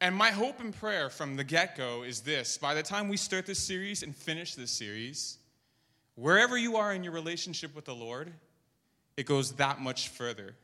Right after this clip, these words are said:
It goes that much deeper. Because here is the thing.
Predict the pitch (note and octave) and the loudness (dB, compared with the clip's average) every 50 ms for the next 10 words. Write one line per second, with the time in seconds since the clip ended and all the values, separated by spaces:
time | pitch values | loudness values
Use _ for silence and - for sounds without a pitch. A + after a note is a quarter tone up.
0 | _ _ _ _ - - - - _ - D3 C3+ C#3 D#3+ D#3 C3+ A#2+ A#2 D3 C#3 | _ _ _ _ -20 -20 -20 -20 _ -6 -4 -2 0 0 0 0 4 6 6 6
1 | C#3+ C#3+ C#3+ C#3 C3 - - B2 A2+ B2 B2 A#2+ - A2+ G2 F#2+ F#2+ - - - | 6 4 0 -2 -2 -2 -6 -6 -2 -2 -2 -2 -2 -4 -6 -8 -10 -12 -18 -20
2 | - - - - - - - - - - - D#3 - G3 F3+ - F#3 F#3+ G3+ G#3 | -20 -20 -20 -20 -20 -20 -20 -20 -8 -6 -4 0 0 0 2 2 0 0 0 0
3 | G#3 G3 - G3 E3+ - G3 F#3+ E3+ B2+ | -2 -2 -2 -4 -4 -2 -2 -2 -2 -2